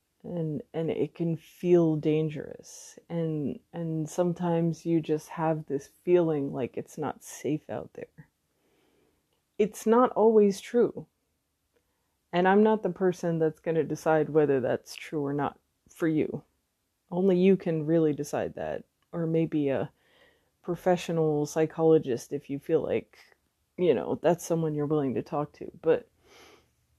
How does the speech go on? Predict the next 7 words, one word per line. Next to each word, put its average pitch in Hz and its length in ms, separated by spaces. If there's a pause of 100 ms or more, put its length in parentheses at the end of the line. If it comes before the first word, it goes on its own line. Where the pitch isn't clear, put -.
(1700)
but 175 360
engaging 208 840
in 180 180
things 175 320
that - 180
you 156 160
love, 160 520